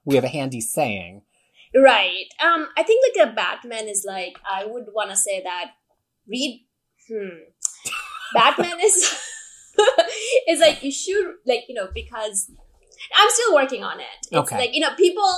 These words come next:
Speaker 2: if there is an idea, just give it to me. Because at this time, I feel like Batman is, like, you can get into, like, the whole rabbit hole of, or bat hole of Batman. And then we're just trying to purse it amongst friends. But I have not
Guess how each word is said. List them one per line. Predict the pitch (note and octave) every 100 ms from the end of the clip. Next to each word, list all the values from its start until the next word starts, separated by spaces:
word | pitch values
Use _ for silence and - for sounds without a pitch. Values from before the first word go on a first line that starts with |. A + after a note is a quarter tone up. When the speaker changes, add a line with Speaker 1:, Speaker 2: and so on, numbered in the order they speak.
| E4
Speaker 2:
if | F4 -
there | - E4+
is | F4
an | D#4+
idea, | B3+ G#3+ A3+ A3
just | G#3+ F#3+
give | G#3+
it | A3
to | A#3+
me. | A3 G#3+
Because | A#3+ C4+
at | C4
this | F4 -
time, | C#4+
I | B3+
feel | A#3+ B3
like | A#3 A3
Batman | - G3+ G#3+ G#3+ G#3+
is, | G3+ G3+
like, | F#3 F#3 _
you | G#3+
can | B3 G#3+
get | G#3 G3+
into, | G#3 G#3 G#3
like, | F#3+ F#3+
the | F#3+
whole | - G3+ G3 F#3
rabbit | F3 F3 A3+
hole | C#4 C#4+ C#4+ D4 C4+
of, | B3 B3+ - _ G3 _ _ _ _ -
or | G3+ G3+
bat | G3+ G#3 -
hole | C4+ C4 C4
of | A#3+ A#3+
Batman. | B3+ B3 - C4 C4 B3+
And | G#3+ G3+
then | G3 G3
we're | G3+
just | G#3 -
trying | G#3 G3
to | F#3+
purse | - G#3 G#3
it | A#3+ A3+ _ _ -
amongst | G3+ G3+ G#3 -
friends. | G#3 G#3 A3+ A#3 -
But | G#3 G3
I | A#3
have | C4
not | B3+ A#3